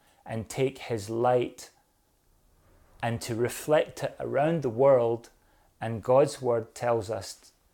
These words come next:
to examine ourselves every day. Amen. And the scripture reference here is two Corinthians thirteen five. It says, "Examine yourselves to see whether you are in the faith.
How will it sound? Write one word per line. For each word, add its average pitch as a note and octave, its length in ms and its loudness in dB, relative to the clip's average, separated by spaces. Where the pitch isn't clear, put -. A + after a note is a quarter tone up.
to - 300 -6
examine B2+ 600 0
ourselves A2 760 -4
every A#2 300 -2
day. A2 460 0
Amen. A2+ 540 -6
And C#3 220 0
the C3+ 40 -2
scripture D#3+ 480 0
reference C#3 500 -2
here B2+ 220 0
is A#2 100 -6
two - 220 -4
Corinthians B2 720 -4
thirteen A#2+ 540 -2
five. C3 560 -4
It - 100 -20
says, A#2 360 -2
"Examine D3 640 2
yourselves A#2 680 -2
to - 140 -6
see D3+ 360 -2
whether B2+ 420 4
you A#2+ 280 2
are A2+ 280 2
in C#3 220 -2
the C3 60 -4
faith. C3 580 -4